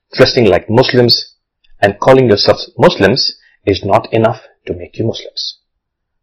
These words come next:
True Muslims know what Islam stands for and believe in it with full consciousness. The real difference between a kafir, who does not accept God's guidance and is ungrateful to him, and a Muslim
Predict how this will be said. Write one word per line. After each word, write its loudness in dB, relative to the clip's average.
True 4
Muslims 4
know 2
what 2
Islam -2
stands 0
for -4
and -2
believe 2
in 6
it 2
with -10
full 4
consciousness. -10
The 4
real 6
difference 0
between -2
a -4
kafir, -2
who -6
does -4
not -4
accept -8
God's -4
guidance -2
and -4
is -8
ungrateful -4
to -8
him, -10
and 6
a 8
Muslim 0